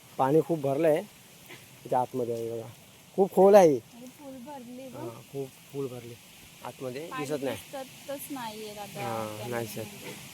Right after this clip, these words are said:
Speaker 1: खोलून दिसेल इथे.
Speaker 2: हम्म.
Speaker 1: खूप खोल आहे. ही विहीर आहे आतमध्ये, पाच पांडवांनी केलेली विहीर आहे.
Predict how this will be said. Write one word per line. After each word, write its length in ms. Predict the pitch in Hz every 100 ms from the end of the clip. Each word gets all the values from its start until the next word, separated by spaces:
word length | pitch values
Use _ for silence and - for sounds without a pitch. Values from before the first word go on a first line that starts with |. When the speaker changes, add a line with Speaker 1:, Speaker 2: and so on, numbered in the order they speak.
| -
Speaker 1:
खोलून 200 | 131 127
दिसेल 280 | 120 117 120
इथे. 120 | 117
Speaker 2:
हम्म. 920 | 233 220 233 - - 233 220 214 214 202
Speaker 1:
खूप 220 | 165 175 -
खोल 280 | - 165 180
आहे. 120 | 156 120 - - - - - - - - - 120 120 - - - - - - - - - - -
ही 120 | 139
विहीर 240 | 131 135 131
आहे 100 | 107 - - - -
आतमध्ये, 380 | 120 127 123 117 - - - -
पाच 180 | 156 160
पांडवांनी 380 | 170 151 156 165
केलेली 320 | 156 123 127
विहीर 240 | 117 123 120
आहे. 180 | 120